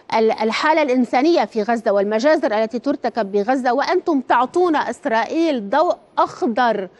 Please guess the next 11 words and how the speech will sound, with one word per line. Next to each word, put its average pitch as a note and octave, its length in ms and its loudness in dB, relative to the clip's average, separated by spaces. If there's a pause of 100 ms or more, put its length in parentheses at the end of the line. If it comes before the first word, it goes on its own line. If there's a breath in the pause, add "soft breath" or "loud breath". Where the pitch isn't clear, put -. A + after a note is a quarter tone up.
(280 loud breath)
أولًا D#4+ 380 4
بمنع B3+ 500 0
إقرار C4+ 760 0
بند A3+ 800 0
بمجلس C4 580 0
الأمن C4 560 0
قرار C4 640 2
يوقف C4+ 420 -2
إطلاق C#4 340 -4
النار، C#4+ 420 0 (380 soft breath)
ثانيًا C4+ 680 0